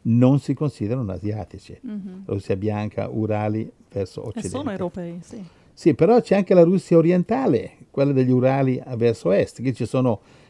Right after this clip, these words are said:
Speaker 1: eh, diciamo, ci sono i mongoli, ci sono i cinesi, ci sono gli
Speaker 2: Sì.
Speaker 1: asiatici, tutti quei colori.
Speaker 2: Mhm.
Speaker 1: Perché la Russia c'ha dieci, dodici fusi orari.
Speaker 2: <laughs>
Speaker 1: E la Russia è mezzo pianeta.
Speaker 2: Però ho letto che settanta per cento della popolazione russa vive nella parte europea.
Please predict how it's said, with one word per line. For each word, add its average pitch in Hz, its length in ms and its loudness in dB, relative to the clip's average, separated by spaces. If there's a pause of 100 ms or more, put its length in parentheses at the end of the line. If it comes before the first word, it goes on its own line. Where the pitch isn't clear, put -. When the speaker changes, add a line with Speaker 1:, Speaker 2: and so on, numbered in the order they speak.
Speaker 1:
eh, 113 300 2
diciamo, 110 540 -2 (200)
ci - 140 -8
sono 110 180 -2
i 104 60 2
mongoli, 120 760 6
ci 98 100 -4
sono 110 200 0
i 101 60 -2
cinesi, 113 720 -2
ci - 100 -12
sono 107 180 -6
gli 107 80 -6
Speaker 2:
Sì. 110 60 2
Speaker 1:
asiatici, 110 720 -2
tutti 131 260 -4
quei 151 160 -2
colori. 95 500 -2 (200)
Speaker 2:
Mhm. 208 420 -14
Speaker 1:
Perché 117 240 -2
la 113 100 2
Russia 135 300 2
c'ha 104 160 -2
dieci, 120 360 -2
dodici 113 440 -2
fusi 101 300 -4
orari. 98 500 -6 (360)
Speaker 2:
<laughs> 214 380 -14 (140)
Speaker 1:
E 107 100 -10
la 110 120 -4
Russia 123 380 0
è 95 320 -2
mezzo 104 320 -2
pianeta. 117 600 -2
Speaker 2:
Però 240 260 -8
ho 233 40 -6
letto 254 260 -8
che 240 140 -12
settanta 247 480 -8
per 220 160 -10
cento 233 240 -10
della 226 220 -8
popolazione 220 580 -6
russa 233 400 -6
vive 233 400 -8
nella 214 220 -8
parte 226 300 -10
europea. 190 640 -8